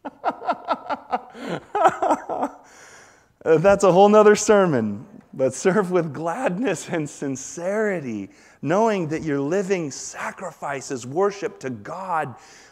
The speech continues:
Your service is to and for God. And love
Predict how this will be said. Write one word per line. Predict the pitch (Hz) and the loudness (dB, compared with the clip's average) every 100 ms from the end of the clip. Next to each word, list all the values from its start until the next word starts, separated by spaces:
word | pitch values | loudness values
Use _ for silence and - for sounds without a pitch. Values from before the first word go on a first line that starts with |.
| _ _ - | _ _ -8
Your | 120 | -8
service | - - 160 139 113 - | -6 -6 -6 -6 -8 -10
is | 113 - | -10 -12
to | - - 156 147 147 147 165 - _ _ | -16 -6 -2 0 -2 -4 -8 -18 _ _
and | 110 110 | -14 -14
for | - 131 120 | -10 -8 -6
God. | 98 98 101 101 92 92 _ _ _ _ _ _ _ _ _ _ _ _ _ _ _ _ _ _ _ _ _ _ _ - | -8 -12 -12 -12 -14 -18 _ _ _ _ _ _ _ _ _ _ _ _ _ _ _ _ _ _ _ _ _ _ _ -14
And | 107 101 | -10 -4
love | 107 113 113 | 0 0 -4